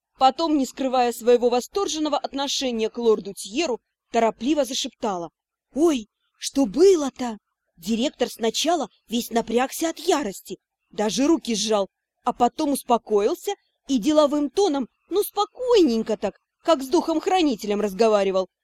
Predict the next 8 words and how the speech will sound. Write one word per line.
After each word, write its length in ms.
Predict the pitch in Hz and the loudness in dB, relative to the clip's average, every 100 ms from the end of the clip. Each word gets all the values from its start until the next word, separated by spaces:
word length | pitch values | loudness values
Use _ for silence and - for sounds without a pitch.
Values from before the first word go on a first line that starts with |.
| _ - | _ -4
поведал 600 | 214 190 277 254 226 - | -2 0 -2 0 0 0
Обруку, 580 | 247 247 220 214 - 208 _ _ | 0 0 2 -2 -4 -8 _ _
какими 580 | 269 285 - 294 311 320 - | -2 -2 -2 0 2 0 0
именно 480 | 277 214 190 185 - | -2 0 -2 -6 -8
ударами 640 | 226 180 330 339 247 185 - _ _ | -4 0 2 2 -2 -6 -12 _ _
он 240 | 277 285 | 2 4
может 440 | 277 247 220 359 - | 2 2 0 0 -4
спровоцировать 800 | - 269 269 - 294 277 269 | -4 -2 -2 -2 -2 0 0